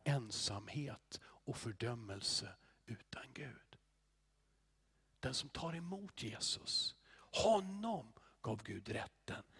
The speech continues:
att bli ett Guds barn. Han,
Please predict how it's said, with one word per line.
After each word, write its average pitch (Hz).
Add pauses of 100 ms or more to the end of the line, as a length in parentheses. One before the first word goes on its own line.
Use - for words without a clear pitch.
(240)
att -
bli - (260)
ett -
Guds -
barn. 113 (2250)
Han, 151